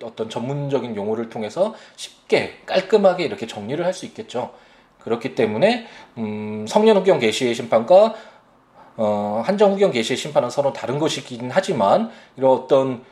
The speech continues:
어, 후견인 심판 과정에서 본인의 의사를 고려해야 한다라는 점에서는 동일하기 때문에 각각의 심판 절차에 따라서 필요한 수정을 가해서,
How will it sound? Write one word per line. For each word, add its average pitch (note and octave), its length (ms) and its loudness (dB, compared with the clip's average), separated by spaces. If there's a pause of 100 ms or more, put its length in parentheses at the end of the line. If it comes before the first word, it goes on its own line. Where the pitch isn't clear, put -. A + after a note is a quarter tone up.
(220)
어, G#2 120 -10
후견인 E3+ 600 -2
심판 F3+ 480 -4
과정에서 A2 720 0 (300)
본인의 G3 320 2
의사를 C3+ 320 2
고려해야 D#3 400 2
한다라는 A2+ 1000 -2
점에서는 A2+ 360 -6
동일하기 A#2 480 -4
때문에 B2+ 440 -4 (180)
각각의 D3 340 -2
심판 G3 280 -4
절차에 A2 320 -6
따라서 G#2+ 320 -6
필요한 F#3 260 0
수정을 A3+ 360 -6
가해서, G3+ 480 -8